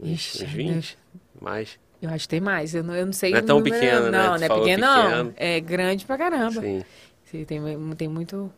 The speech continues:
Speaker 2: Eu não sei a quantidade, não.
Speaker 1: É, eu
Speaker 2: Vou
Speaker 1: vivo
Speaker 2: jogar
Speaker 1: aqui,
Speaker 2: no Google aqui.
Speaker 1: eu vivo aqui no
Speaker 2: <laughs>
Speaker 1: D F já tem quatro anos.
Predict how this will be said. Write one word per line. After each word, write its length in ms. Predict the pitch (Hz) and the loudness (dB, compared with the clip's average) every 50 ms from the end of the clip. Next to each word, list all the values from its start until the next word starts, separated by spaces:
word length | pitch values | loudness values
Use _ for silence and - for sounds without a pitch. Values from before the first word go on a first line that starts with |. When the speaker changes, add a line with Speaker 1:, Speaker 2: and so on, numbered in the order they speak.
| - - | -16 -10
Speaker 2:
Eu 100 | - 185 | -8 -6
não 80 | 190 196 | -6 -4
sei 160 | 190 - 208 | -2 -2 -4
a 60 | 196 | -2
quantidade, 440 | 202 202 196 220 190 190 190 190 226 | -2 -6 -6 -4 -2 -2 -2 -2 -4
não. 360 | 233 226 190 170 170 165 160 - _ - - - - _ | -4 -6 -6 -6 -8 -10 -12 -14 _ -20 -20 -20 -16 _
Speaker 1:
É, 200 | - 185 156 135 | 2 6 8 8
eu 60 | 127 139 | 8 8
Speaker 2:
Vou 100 | 143 131 | 6 4
Speaker 1:
vivo 220 | 151 180 185 185 | 4 4 4 6
Speaker 2:
jogar 160 | 202 185 196 202 | 6 8 8 6
Speaker 1:
aqui, 60 | 202 | 6
Speaker 2:
no 80 | 214 202 | 6 2
Google 240 | 185 185 180 175 170 | 0 0 -2 -2 -4
aqui. 160 | 165 170 170 | -2 2 2
Speaker 1:
eu 100 | 156 143 | 2 4
vivo 180 | 139 165 165 | 4 2 2
aqui 160 | 180 190 185 175 | 2 2 2 2
no 120 | 170 165 | 2 2
Speaker 2:
<laughs> 20 | |
Speaker 1:
D 60 | 160 156 | 4 4
F 260 | 156 160 160 - 165 | 4 4 4 2 0
já 80 | 165 | -2
tem 140 | 160 165 156 | 0 -2 -2
quatro 400 | 147 - 147 160 170 - 190 165 | 0 0 0 0 0 -2 0 2
anos. 520 | 135 117 107 98 92 92 - - - - | 4 4 2 2 -2 -4 -10 -12 -18 -20